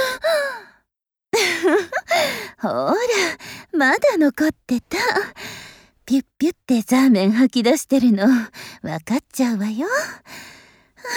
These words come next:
今度こそ出し切ったかしら。<sighs> 本当にすごいのね、君。こんなにコンドーム膨らませて。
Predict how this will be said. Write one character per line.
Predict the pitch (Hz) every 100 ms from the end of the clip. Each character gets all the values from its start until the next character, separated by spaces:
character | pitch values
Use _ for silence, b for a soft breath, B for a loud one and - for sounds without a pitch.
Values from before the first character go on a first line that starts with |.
| B B B B B B B B B B _
今 | 359 381 440 370
度 | 349
こ | 330
そ | - 277 285 302
出 | 208 233
し | -
切 | - 320
っ |
た | - 277
か | 269
し | - -
ら。 | - - 605 659 B B B B - _
<sighs> | 240 - 480 B B B B B B B B B B _ _ _ _ _ _ 466 370 B B B B B B B B B
本 | 233 240 262 311 -
当 | - 320 330
に | 359
す | - 302
ご | 285 302
い | 370
の | 330
ね、 | 269 240 339 466 -
君。 | - 349 302 311 349 285 339 B B 175 B B B B B
こ | - 196
ん | 240 277 277
な | 269
に | 269
コ | - 240
ン | 240
ド | 247 311
ー |
ム | 247 226
膨 | - 277
ら | - -
ま | 277
せ | - 311
て。 | -